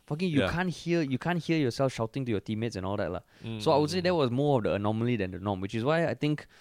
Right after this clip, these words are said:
Speaker 1: that that whole experience doesn't, it's, it, it, it gives me a bit of context how to
Speaker 2: Yeah.
Speaker 1: approach this, but not fully lah. Because I think
Speaker 2: Okay.
Speaker 1: a professional athlete is totally different.
Speaker 2: Yeah, because, because I think the, uh, big debate is about whether,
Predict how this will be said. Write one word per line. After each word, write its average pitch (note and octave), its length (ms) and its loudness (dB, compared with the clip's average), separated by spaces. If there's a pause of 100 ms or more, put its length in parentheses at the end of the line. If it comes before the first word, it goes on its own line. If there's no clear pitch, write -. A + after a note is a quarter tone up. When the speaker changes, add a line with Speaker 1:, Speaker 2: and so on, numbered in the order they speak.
(420)
Speaker 1:
that A#2+ 460 6
that C3 180 8
whole D3+ 180 2
experience C3 560 0
doesn't, B2+ 520 2 (500)
it's, - 260 0 (140)
it, D3 160 2 (180)
it, D3 200 -8 (200)
it C#3+ 160 -4
gives F#3 220 -6
me A3 100 -4
a C3 60 0
bit C#3 400 2
of C#3 160 -8
context C#3+ 640 -2
how C#3 100 0
to C#3+ 160 -2
Speaker 2:
Yeah. G#2+ 120 2
Speaker 1:
approach D3 180 2
this, D3+ 120 0
but G#2 200 0
not C3+ 180 0
fully A2 380 0
lah. F2+ 140 -4 (120)
Because D3 240 2
I - 20 0
think D#3 140 -2
Speaker 2:
Okay. G#2 120 -2
Speaker 1:
a G#2+ 60 -4
professional A#2 460 -4
athlete A#2+ 280 -2
is F#2 80 -4
totally G#2+ 340 -4
different. F#2 320 -8 (340)
Speaker 2:
Yeah, C3 140 6
because, D#3+ 260 6
because G3 240 6
I D3 100 12
think F3 220 4
the, B2+ 80 10
uh, G#2+ 380 8
big B2+ 200 4
debate G#2 300 4
is G2 140 0
about F2 220 2
whether, A#2 480 8